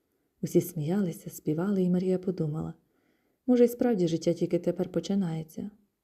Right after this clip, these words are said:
Вона навчилась не боятися самотності. Вона зрозуміла, що навіть коли тебе зрадили, це не кінець, бо є щось важливіше. Повага до себе,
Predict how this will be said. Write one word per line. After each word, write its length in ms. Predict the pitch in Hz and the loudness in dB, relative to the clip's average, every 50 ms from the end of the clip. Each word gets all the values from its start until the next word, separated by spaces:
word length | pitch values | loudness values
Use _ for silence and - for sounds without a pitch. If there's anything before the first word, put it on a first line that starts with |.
| _ _ _ _ _ _ - | _ _ _ _ _ _ -2
Вона 260 | 170 175 175 175 170 | 2 2 4 4 4
навчилась 440 | 165 165 156 - 254 247 233 226 - | 2 0 0 0 2 2 2 4 2
не 100 | 208 202 | 2 2
боятися 460 | 185 196 196 196 190 208 - - 190 | 2 2 2 0 0 -4 -4 -6 -6
самотності. 760 | 185 - 202 185 170 160 160 - - 175 - - - - 196 190 _ _ _ _ _ _ _ _ _ _ _ _ _ _ _ _ - | -4 -2 0 0 0 0 -2 -4 -6 -8 -8 -10 -12 -14 -14 -14 _ _ _ _ _ _ _ _ _ _ _ _ _ _ _ _ 2
Вона 180 | 233 226 226 | 4 6 6
зрозуміла, 600 | 214 220 220 214 214 208 175 165 175 185 175 170 | 6 6 6 6 6 4 2 2 2 2 0 0
що 180 | 156 - - 165 | -2 -4 -4 -4
навіть 320 | 160 165 165 160 156 - | -2 -2 -4 -4 -6 -6
коли 240 | - - 165 165 170 | -4 -2 0 0 0
тебе 260 | - - 156 160 160 | -2 -2 -2 -2 -2
зрадили, 480 | 156 160 160 170 190 190 180 165 160 160 | 0 0 0 0 0 2 2 2 2 0
це 180 | 156 - 196 | -2 -2 -2
не 120 | 196 196 196 | 0 0 0
кінець, 600 | - - 185 175 151 143 151 160 - - _ _ _ _ _ _ _ _ - | 0 0 0 0 0 -2 -6 -8 -12 -16 _ _ _ _ _ _ _ _ 0
бо 100 | 175 190 | 4 4
є 140 | 214 233 233 | 6 4 4
щось 300 | 233 - 220 - - - | 2 -2 -6 -4 -4 -4
важливіше. 640 | 196 190 190 180 165 160 151 147 147 - - 175 - _ _ _ _ _ _ _ _ _ _ _ _ _ | -4 0 0 0 0 0 -2 -4 -6 -8 -12 -14 -16 _ _ _ _ _ _ _ _ _ _ _ _ _
Повага 300 | - 165 160 165 160 156 | -2 0 2 2 2 0
до 120 | 147 147 139 | 0 -2 -4
себе, 460 | - - - 170 196 190 180 175 | -6 -4 -2 -2 0 0 -2 -4